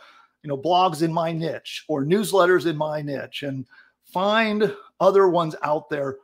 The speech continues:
Subscribe to them. You wanna subscribe to those that look like they're being successful. Now, you'll have a daily stream of content ideas flowing right into your inbox. Okay, so that is a way. Now, content is gonna be sent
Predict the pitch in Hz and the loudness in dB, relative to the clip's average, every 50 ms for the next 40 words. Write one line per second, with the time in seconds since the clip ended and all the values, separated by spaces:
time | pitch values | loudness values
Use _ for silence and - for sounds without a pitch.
0 | _ _ _ _ _ - - - 165 156 135 - - - - - 190 175 170 175 | _ _ _ _ _ -16 -10 -6 -6 -6 -6 -8 -12 -8 0 0 2 2 2 0
1 | 147 - 113 110 120 104 104 113 127 135 147 147 131 - 143 135 - - 175 160 | -4 -6 -12 -14 -14 -14 -12 -12 -8 -6 -6 -6 -6 -8 -10 -10 -8 -2 -2 0
2 | 147 151 147 - - - 170 156 123 139 - - - 180 226 269 - - 262 233 | 0 0 -2 -4 -4 -4 -4 -2 -4 -6 -8 -8 -4 -4 -4 -4 -2 -4 -4 -4
3 | - - 202 202 175 156 180 160 156 139 - - 123 - - 135 123 113 - - | -2 2 2 2 2 2 0 -4 -4 -6 -10 -12 -14 -14 -10 -10 -10 -10 -12 -16
4 | - - - _ _ _ _ _ _ _ _ - - - _ _ - 185 214 214 | -18 -20 -20 _ _ _ _ _ _ _ _ -20 -20 -20 _ _ 2 4 4 4
5 | 170 143 - - 180 185 196 196 190 185 185 180 170 143 131 117 110 151 180 185 | 4 2 -2 0 2 2 2 4 4 4 4 4 2 0 -6 -10 -2 0 0 0
6 | 214 226 226 233 240 233 226 - - - - - 226 233 226 208 185 175 165 175 | 0 -2 -4 -6 -6 -6 -6 -6 -8 -10 -10 -8 -6 -4 -2 -2 -2 0 0 -2
7 | 170 170 - - 190 185 190 180 - 156 151 139 131 135 131 123 131 135 135 131 | -2 -4 -4 -4 -2 -2 -2 -2 -4 -6 -6 -4 -6 -6 -6 -4 -4 -4 -4 -4
8 | 123 - _ _ _ _ _ _ _ _ - - 127 139 156 180 180 180 185 180 | -8 -10 _ _ _ _ _ _ _ _ -14 -6 -2 2 4 4 4 4 4 2
9 | 170 170 175 175 180 180 175 165 156 160 143 123 - - - - - - - - | 2 2 0 -2 -2 0 0 0 0 -4 -6 -6 -8 -10 -12 -16 -16 -18 -20 -20
10 | _ _ _ _ _ - 147 147 160 156 - - 147 147 143 139 127 - - - | _ _ _ _ _ -8 -8 -8 -8 -10 -6 0 2 2 2 2 0 -6 -10 -20
11 | _ _ _ - - 175 185 190 170 131 165 165 175 175 190 185 185 175 180 185 | _ _ _ 2 4 4 6 6 4 2 2 2 4 4 4 2 0 0 -2 -2
12 | 151 - - - 196 190 147 - 156 190 180 127 - 175 160 143 160 156 147 - | -2 -2 -4 -2 -2 -2 -2 -2 -4 -4 -4 -4 -4 -6 -6 -6 -8 -8 -8 -6
13 | - 165 165 175 175 - - | -6 -6 -6 -6 -8 -16 -20